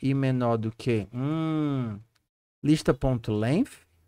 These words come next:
Será? Não, se eu fizer i menor do que lista.length, eu vou até o final. Eu não quero ir até o final, eu quero até aqui. Então, lista.length menos um e mais, mais. Então, eu sei que o meu i vai andar em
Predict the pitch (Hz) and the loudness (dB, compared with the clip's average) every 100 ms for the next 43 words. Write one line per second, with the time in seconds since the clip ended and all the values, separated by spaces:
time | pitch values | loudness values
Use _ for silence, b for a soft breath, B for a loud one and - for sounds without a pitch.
0 | _ _ _ _ - 127 127 151 214 160 | _ _ _ _ -2 2 4 2 0 -2
1 | 117 107 123 - 127 127 139 147 139 135 | -2 -4 -6 -2 0 2 2 2 2 2
2 | - 131 123 123 120 110 110 120 160 170 | 0 -2 -2 -4 -4 -6 -2 0 0 0
3 | 131 120 127 147 156 - 196 147 117 113 | 0 2 0 2 0 0 -4 0 0 0
4 | 117 139 - 165 151 127 113 - 110 101 | -2 -2 2 2 2 0 -4 -2 -4 -4
5 | 101 110 110 - 147 175 175 - 113 - | -4 -2 -2 -2 0 0 -2 -4 -4 -6
6 | b b _ - - 104 104 113 - 117 | b b _ -20 -10 -6 -6 -6 -8 -6
7 | 113 113 110 110 107 - - 123 135 151 | -6 -2 -2 -2 -4 -8 -6 -2 2 2
8 | 160 131 107 110 131 214 - _ _ _ | 0 -2 -4 -4 -4 -4 -8 _ _ _
9 | _ _ _ _ _ _ _ _ _ _ | _ _ _ _ _ _ _ _ _ _
10 | _ - 151 156 156 165 143 117 95 95 | _ 0 4 4 4 4 2 0 -2 -4
11 | 110 151 156 190 185 - 180 165 147 156 | 0 0 2 2 2 0 2 4 6 6
12 | 185 165 147 147 143 139 143 | 4 4 4 4 4 4 4